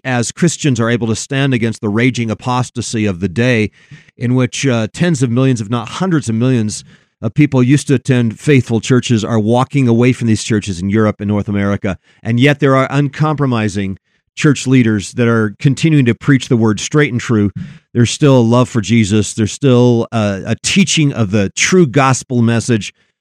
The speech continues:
And, uh, there is, uh, continuing church going on in the Western world. Thirdly, on my list, are homeschool leaders in South Africa, Brazil, Mexico, Ukraine, places throughout Europe. They continue to, to build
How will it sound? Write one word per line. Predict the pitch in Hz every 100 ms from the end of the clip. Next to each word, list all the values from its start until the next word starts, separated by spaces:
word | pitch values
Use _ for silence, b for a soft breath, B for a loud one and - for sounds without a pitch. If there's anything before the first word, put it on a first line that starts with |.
| _ _
And, | - 117 113 110
uh, | 107
there | 101 117 113
is, | 113 95 - -
uh, | 80 117 113
continuing | 156 147 196 175 139 113
church | - 190 107 - - 110
going | 131 127 120
on | 113 110
in | 113 110
the |
Western | 104 107 - 98
world. | 110 98 85 B B B B
Thirdly, | 202 196 151 135 139 165 -
on | 113 120
my | 117 120
list, | 120 123 139
are | 135 120
homeschool | 185 202 175 - 175
leaders | 143 139 147 135 139
in | 123
South | - 147 139
Africa, | 143 139 - 143 143 135
Brazil, | 110 90 110 85 139 135
Mexico, | 127 131 - 139 135 123
Ukraine, | 120 110 - 143 135 127 120 b b b -
places | 143 147 147 135
throughout | 151 143 123
Europe. | 120 127 127 - -
They | 151
continue | 170 170 220 233
to, | - 151 131 -
to | - 131
build | 92 156 127 85 76